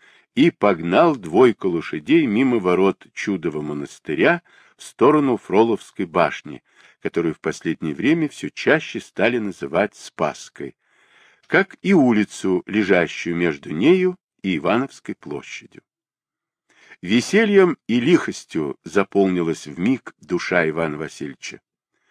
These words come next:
"Что там Иосиф с Митрофаном?" спросил он. Иван Море оглянулся на вазок, в котором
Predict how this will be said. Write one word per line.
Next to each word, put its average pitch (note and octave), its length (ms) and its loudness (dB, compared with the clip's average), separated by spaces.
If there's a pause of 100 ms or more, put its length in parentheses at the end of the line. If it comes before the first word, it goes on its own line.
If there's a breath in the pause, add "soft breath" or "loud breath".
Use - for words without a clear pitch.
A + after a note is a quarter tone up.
(440)
"Что - 360 4
там G3+ 360 4 (140)
Иосиф E3+ 520 4
с - 120 -12
Митрофаном?" B2 760 0
спросил - 560 -12
он. - 80 -20 (720 soft breath)
Иван A#2 340 4
Море A#2 440 6 (200)
оглянулся F#2 680 -2
на E2+ 80 -2
вазок, E2+ 480 2 (280)
в - 120 -20
котором F2+ 500 0